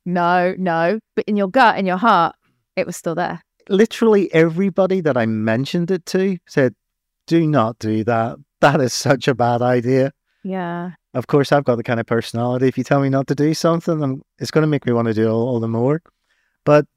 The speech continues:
Speaker 2: prior to taking that on, I was actually a, a senior, uh, senior manager for a local authority in the Northwest. So I had a, a really good pension scheme. I had a really good salary. This was before it kind of started to change, I suppose.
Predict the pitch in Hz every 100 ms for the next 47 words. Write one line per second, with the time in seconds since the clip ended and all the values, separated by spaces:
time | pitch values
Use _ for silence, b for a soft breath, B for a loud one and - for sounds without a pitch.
0 | _ _ _ _ _ _ _ - - 135
1 | 151 180 - 147 120 - 143 - 123 107
2 | 104 113 139 139 139 151 156 - 160 127
3 | 113 101 - _ _ _ 127 - 147 143
4 | 139 135 120 120 120 117 110 - - 135
5 | 123 113 113 143 151 175 - 123 113 113
6 | 113 110 113 123 147 143 120 117 113 -
7 | 113 165 - - - _ _ _ _ -
8 | 151 143 151 139 123 120 123 120 117 139
9 | 131 131 - 123 123 131 127 - 131 117
10 | 104 98 107 123 131 135 - 127 127 135
11 | 139 131 - _ _ 143 - 123 117 113
12 | 107 104 - 104 107 113 107 101 104 -
13 | 113 113 113 - 120 104